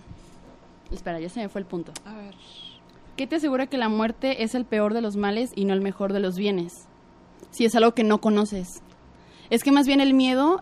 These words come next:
Speaker 1: a la muerte está en lo desconocido, o sea, en general.
Speaker 2: Y que en eso desconocido nosotros atribuimos toda negatividad, ¿no? Pero, pues, es que, Cintia, o sea, cuando tú te pones a ser consciente que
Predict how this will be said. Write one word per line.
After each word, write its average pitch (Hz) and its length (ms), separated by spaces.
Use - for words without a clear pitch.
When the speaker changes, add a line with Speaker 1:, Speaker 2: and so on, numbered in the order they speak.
Speaker 1:
a 214 80
la 208 100
muerte 220 360
está 226 340
en 196 220
lo 196 80
desconocido, 185 840
o 180 60
sea, 190 140
en 185 40
general. 190 500
Speaker 2:
Y 226 100
que 247 140
en 233 80
eso 254 480
desconocido 233 760
nosotros 247 600
atribuimos 220 760
toda 214 220
negatividad, 196 880
¿no? 170 320
Pero, 254 320
pues, 277 160
es 262 120
que, 302 140
Cintia, 294 440
o 247 140
sea, 277 260
cuando 269 560
tú 277 80
te 320 120
pones 349 520
a 233 100
ser 247 200
consciente 302 720
que 233 240